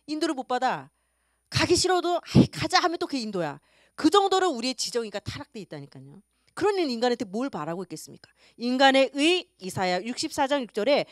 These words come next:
더러운 옷이다. 옛날 개역 한글 성경에는 누더기로 표현되어 있습니다. 저는 해적선 비유를 참 많이 얘기를 해주고 있습니다. 해적선에 탄 해적, 나쁜 놈이죠.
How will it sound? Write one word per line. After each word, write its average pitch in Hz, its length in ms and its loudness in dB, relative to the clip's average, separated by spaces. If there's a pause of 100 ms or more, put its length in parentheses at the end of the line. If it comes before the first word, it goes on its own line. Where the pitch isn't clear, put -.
(240)
더러운 370 420 2
옷이다. 214 800 0 (300)
옛날 294 220 2
개역 269 400 0 (200)
한글 302 280 -6
성경에는 233 520 -6 (260)
누더기로 240 640 -10 (220)
표현되어 226 400 -10
있습니다. 147 540 -20 (720)
저는 277 200 -2
해적선 381 380 -2
비유를 254 360 -12
참 302 200 -10
많이 180 280 -2
얘기를 175 240 -8
해주고 196 200 -12
있습니다. 151 480 -16 (540)
해적선에 349 640 0
탄 320 240 -2
해적, 339 460 0 (120)
나쁜 403 320 -2
놈이죠. 392 640 2